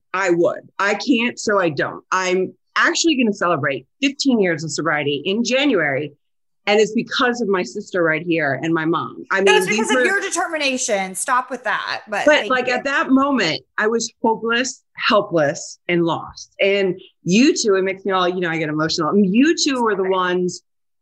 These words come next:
Speaker 1: like, you, you were like, "You got my Social Security. You found out, like, what treatment centers I could go to." You and my mom were talking, and I went to treatment.
Speaker 2: But
Speaker 1: And if it wasn't for you guys, I don't, I wouldn't be here.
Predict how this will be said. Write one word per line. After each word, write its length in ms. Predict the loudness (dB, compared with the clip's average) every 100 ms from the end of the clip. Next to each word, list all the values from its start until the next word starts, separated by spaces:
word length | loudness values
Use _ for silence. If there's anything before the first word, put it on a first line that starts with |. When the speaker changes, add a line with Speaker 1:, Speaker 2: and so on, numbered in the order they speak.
| -2
Speaker 1:
like, 260 | 0 0 -2
you, 320 | 0 2 2
you 180 | 0 0
were 100 | 0
like, 260 | 0 0 0
"You 80 | -2
got 260 | 0 0 2
my 120 | 0
Social 260 | 0 -4 -4
Security. 380 | -2 0 2 2
You 140 | 0
found 260 | 2 2 2
out, 180 | 0 0
like, 160 | -2 0
what 240 | 0 -2
treatment 320 | -2 0 0
centers 300 | 0 -2 -2
I 100 | -2
could 140 | -2 -2
go 160 | -2
to." 180 | 0 0
You 220 | 0 2
and 80 | 2
my 100 | 0
mom 280 | 0 -2 -2
were 100 | -2
talking, 420 | -2 -4 -2 -2 0
and 80 | 0
I 60 |
went 320 | 0 0 -2 -4
to 100 | -8
treatment. 440 | -4 -4 -4 -10 -12 -12 -12 -2
Speaker 2:
But 120 | 4 4
Speaker 1:
And 340 | 4 2 0
if 140 | 0 0
it 80 | 0
wasn't 480 | 0 0 2 0 -2
for 80 | 0
you 180 | 2
guys, 540 | 2 2 0 -4 -6 -14 _ _
I 120 | 0
don't, 240 | 2 2 0
I 40 | 0
wouldn't 240 | 0 0
be 120 | -2
here. 260 | -4 -6 -10